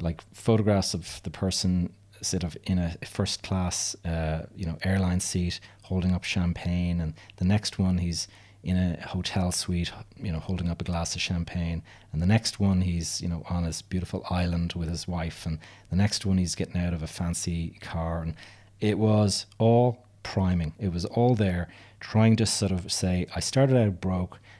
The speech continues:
now look at the luxurious life I'm living." It's very motivational, it's very inspiring, and it is designed to make you buy, and that is the reason why it's there. And just, I mean, look, I'm not gonna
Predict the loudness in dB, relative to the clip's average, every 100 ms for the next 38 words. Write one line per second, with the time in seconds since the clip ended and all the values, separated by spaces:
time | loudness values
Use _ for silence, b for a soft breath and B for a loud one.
0 | B 2 4 4 2 0 0 0 0 0
1 | 0 -2 -2 -4 -2 -2 0 2 2 0
2 | B B B B -4 2 4 8 6 6
3 | 2 0 0 -2 -2 -8 -6 2 4 4
4 | 2 0 2 2 2 0 -4 B B 2
5 | 6 6 4 2 2 6 6 6 6 2
6 | 2 2 2 0 0 2 4 2 -2 -4
7 | 0 2 4 2 2 0 2 2 0 0
8 | -4 -4 -2 -2 -2 -6 B B B B
9 | -4 0 0 -2 0 2 2 0 -6 -2
10 | 4 4 4 B B B _ -6 -4 -4
11 | -8 B B B B 2 2 4 2 2
12 | 0